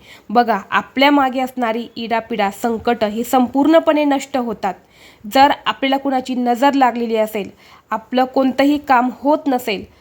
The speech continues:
कोणत्याही क्षेत्रात आपल्याला प्रगती मिळत नसेल, आपल्या इच्छा पूर्ण होत नसेल, तर हा उपाय तुम्हाला आज संध्याकाळी हनुमान जयंतीला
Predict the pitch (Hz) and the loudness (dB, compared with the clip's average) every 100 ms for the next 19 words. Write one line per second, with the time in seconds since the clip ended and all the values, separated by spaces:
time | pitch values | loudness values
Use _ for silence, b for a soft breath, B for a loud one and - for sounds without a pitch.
0 | b b _ 262 254 - 302 311 - 302 | b b _ -2 0 2 0 0 -2 -2
1 | 277 277 277 262 247 247 247 247 277 339 | 2 2 2 -2 -2 0 0 2 0 2
2 | 311 285 247 247 226 226 185 202 b b | 2 2 -2 -4 -6 -6 -10 -12 b b
3 | b _ - 220 262 269 262 - 320 339 | b _ -10 0 2 2 0 -2 -2 2
4 | 294 262 254 233 233 220 220 208 185 - | 0 2 0 -2 -2 -4 -2 -6 -6 -10
5 | 208 226 - 254 - 202 196 220 220 220 | -4 -4 -4 -2 0 0 0 -2 -2 -4
6 | 233 - 233 202 - b b b b b | -4 -2 0 -2 -10 b b b b b
7 | - 285 277 277 339 349 277 208 - - | -2 4 6 4 2 0 -2 -6 -10 -6
8 | 262 262 269 277 262 240 226 240 214 | -2 -2 -2 -2 -4 -6 -4 -4 -4